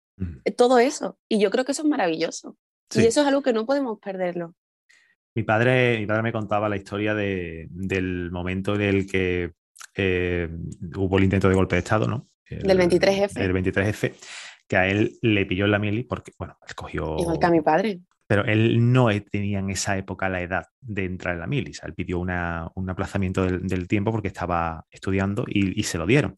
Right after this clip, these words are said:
Speaker 1: Y él me decía que, que esa misma noche, o sea, esos mismos dos días, con los pelos de punta, durmiendo
Speaker 2: Sí, sí.
Speaker 1: con él aplazado al sexmen porque en cualquier momento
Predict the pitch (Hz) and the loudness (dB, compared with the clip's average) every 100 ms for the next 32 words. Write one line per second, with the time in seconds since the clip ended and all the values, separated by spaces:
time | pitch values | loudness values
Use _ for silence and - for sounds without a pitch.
0 | - - - - - 87 85 92 - - | -14 -20 -20 -18 -10 -8 -4 -4 -6 -4
1 | 90 92 101 92 87 85 90 - 87 - | -4 0 0 0 0 -4 -4 -2 -2 0
2 | 95 92 98 95 98 92 98 - 123 - | 2 2 2 0 0 0 0 0 -2 -2
3 | - - - 82 80 82 87 87 85 92 | -12 -10 -8 -10 -8 -4 -2 -2 -2 0
4 | 95 104 98 85 82 - - - 87 80 | 2 4 4 2 -2 -6 -10 -4 -4 -4
5 | 80 - 87 90 92 - 90 85 107 - | -6 -4 0 0 0 -2 -2 0 0 0
6 | _ - 95 82 202 175 170 95 98 95 | _ -6 -4 0 2 2 0 0 2 2
7 | 92 90 95 87 - 82 85 90 101 92 | 2 0 0 -2 -2 0 0 0 -2 -4
8 | 95 - 90 87 85 - 90 92 95 92 | -6 -6 -8 -8 -6 -4 0 2 2 0
9 | 107 | -2